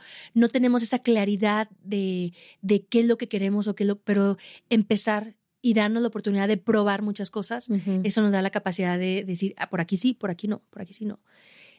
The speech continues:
Speaker 1: Y, y que las oportunidades, tener esa claridad también de hacia dónde vamos. Porque a veces veo muchos barcos que andan navegando sin un puerto destino. Y siempre les digo, "Es que la mejor oportunidad para, o el mejor viento, pues, va a ser cualquiera".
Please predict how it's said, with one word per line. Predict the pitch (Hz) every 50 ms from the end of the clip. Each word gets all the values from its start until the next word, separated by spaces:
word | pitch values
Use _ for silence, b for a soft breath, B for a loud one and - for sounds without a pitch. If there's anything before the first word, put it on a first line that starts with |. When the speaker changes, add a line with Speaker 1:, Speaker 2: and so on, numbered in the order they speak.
| b b -
Speaker 1:
Y, | - 226 220 214 214 214 208 208 208 208 208 208 202 202 202 196 196 190 190 190 185 185 190 - -
y | - 226 202
que | _ - 226 208 202
las | 202 202 196 -
oportunidades, | 196 - 214 202 - 220 214 208 208 214 233 233 -
tener | - 240 247
esa | 269 277 330 320
claridad | 311 262 214 214 208 208 208 220
también | - 233 220 208 208
de | 214 220
hacia | 208 196 - 190
dónde | 190 190 190
vamos. | 190 196 190 202 196 - - _ _ b b b b b b b b b b b b b b
Porque | - 214 202 - 226
a | 220
veces | 214 226 226 - 277 254
veo | 247 247 233 226 220
muchos | 220 226 233 247 240 - 254 233 220
barcos | 202 208 202 202 196 - - 233 220 214 208 208
que | - - 202
andan | 190 190 196 202 202 202
navegando | 196 185 180 180 175 175 175 180 185 185 190 196 202 190
sin | - 202 202
un | 202
puerto | 185 - 196 190 - 202
destino. | 196 175 - - 202 190 196 202 - b b b b b b b b b b b
Y | b 208
siempre | 185 214 214 220
les | 220 214
digo, | 214 214
"Es | 208 208
que | - 247 233 226 226 214 -
la | - 214 208
mejor | 208 196 - 226
oportunidad | 240 247 - 220 - 220 208 202 202 208 202
para, | - 220 214 202
o | 190 185
el | 185
mejor | 196 185 202 220 226
viento, | 233 226 226 214 220
pues, | 226 226
va | 220
a | 214
ser | - 247
cualquiera". | - 240 233 208 - 262 262 226 190